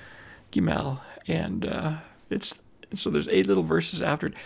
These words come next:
And so far, this chapter's been all about the Word of God,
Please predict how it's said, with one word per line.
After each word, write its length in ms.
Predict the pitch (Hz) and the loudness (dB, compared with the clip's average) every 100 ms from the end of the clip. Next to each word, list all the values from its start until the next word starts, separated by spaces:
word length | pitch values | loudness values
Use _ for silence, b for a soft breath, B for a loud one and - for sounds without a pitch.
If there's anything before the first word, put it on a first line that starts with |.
| B B | B B
And 400 | 165 175 175 170 | 2 4 4 4
so 240 | - 214 339 | 8 8 8
far, 580 | - 151 135 135 139 - | 6 6 6 2 0 -2
this 500 | 147 143 143 139 - | 2 4 4 2 0
chapter's 460 | - 160 165 175 | 2 2 2 -2
been 180 | 165 165 | 2 2
all 220 | 165 185 | 4 4
about 360 | 160 113 82 - - | 2 2 0 -2 0
the 120 | 196 | 6
Word 200 | 180 170 | 6 6
of 100 | 151 | 2
God, 380 | 151 147 - | 2 2 -2